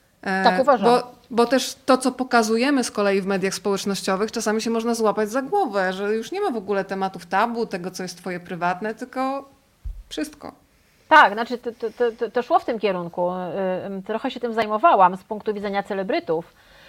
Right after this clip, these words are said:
Speaker 2: Oni otworzyli nam pewną furtkę, pokazali nam, że można coraz więcej.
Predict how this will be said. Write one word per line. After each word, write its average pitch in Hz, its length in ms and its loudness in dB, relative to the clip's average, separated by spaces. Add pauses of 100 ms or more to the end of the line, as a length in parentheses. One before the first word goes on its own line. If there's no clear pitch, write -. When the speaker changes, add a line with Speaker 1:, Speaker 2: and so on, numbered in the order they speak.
(260)
Speaker 2:
Oni 208 240 4
otworzyli 240 440 0
nam 202 140 -2
pewną 180 260 -6
furtkę, 180 400 -8
pokazali 202 500 2
nam, 175 160 -4
że 175 80 -6
można 175 280 -2
coraz 175 240 -2
więcej. 202 460 -2